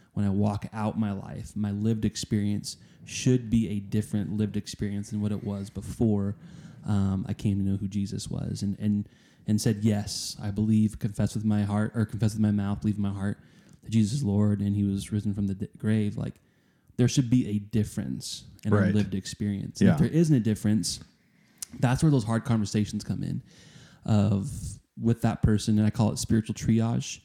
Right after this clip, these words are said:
Speaker 2: Mm-hmm.
Speaker 1: of asking some of those, like, j-, real pointed questions, like, "Hey, like, tell me about, like, that, that moment that you said yes to Jesus. Like, what was it like? Like, what did you say? Or what were
Speaker 2: Mm-hmm.
Speaker 1: you feeling?" And just kind of understand where they were at. Um, 'cause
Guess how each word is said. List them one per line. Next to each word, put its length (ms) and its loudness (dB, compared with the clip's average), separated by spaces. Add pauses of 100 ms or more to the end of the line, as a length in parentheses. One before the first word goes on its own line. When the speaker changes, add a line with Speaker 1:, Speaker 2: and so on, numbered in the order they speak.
(140)
Speaker 2:
Mm-hmm. 340 6
Speaker 1:
of 80 6
asking 420 0
some 180 2
of 80 4
those, 240 0
like, 320 -4 (280)
j-, 120 -12
real 220 0
pointed 280 2
questions, 500 -2
like, 140 -2
"Hey, 160 0
like, 120 -2
tell 120 -2
me 80 4
about, 320 -2
like, 240 -2
that, 160 -4 (240)
that 140 -4
moment 440 2 (460)
that 200 0
you 440 6
said 180 -2
yes 100 2
to 80 -4
Jesus. 440 0
Like, 120 -6
what 80 -2
was 140 -2
it 100 -8
like? 420 -2
Like, 220 -10 (200)
what 80 0
did 180 0
you 60 -8
say? 440 2
Or 220 -4 (260)
what 180 2
were 80 6
Speaker 2:
Mm-hmm. 100 8
Speaker 1:
you 60 2
feeling?" 520 6
And 80 6
just 140 0
kind 160 6
of 100 4 (160)
understand 760 2
where 160 2
they 100 2
were 180 -2
at. 300 -4 (560)
Um, 400 2
'cause 500 0